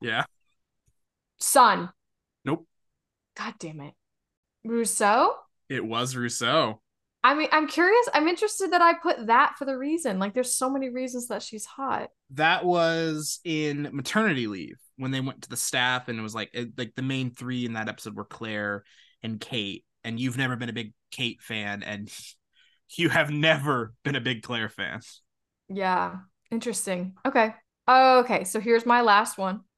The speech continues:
Speaker 2: Magnets be magnetizing.
Speaker 1: Oh, that one's gonna be hard. I know it's not the season two finale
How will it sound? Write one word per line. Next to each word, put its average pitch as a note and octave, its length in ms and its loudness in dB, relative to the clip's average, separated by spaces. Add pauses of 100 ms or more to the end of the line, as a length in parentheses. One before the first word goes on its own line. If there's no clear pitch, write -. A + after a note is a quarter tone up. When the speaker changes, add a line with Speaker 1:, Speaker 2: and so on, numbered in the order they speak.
(280)
Speaker 2:
Magnets A#3 640 2
be A#3 180 -2
magnetizing. F#3 880 -2 (1160)
Speaker 1:
Oh, B2 360 -4
that A2 160 0
one's C#3+ 180 -4
gonna A#2+ 120 -6
be A2 80 -6
hard. G#2 340 -4 (1160)
I D3 140 2
know F3+ 300 4
it's B3 180 -2
not G#3 320 2
the F3 80 -8
season E3+ 400 -2
two E3 180 -2
finale A#2 680 -4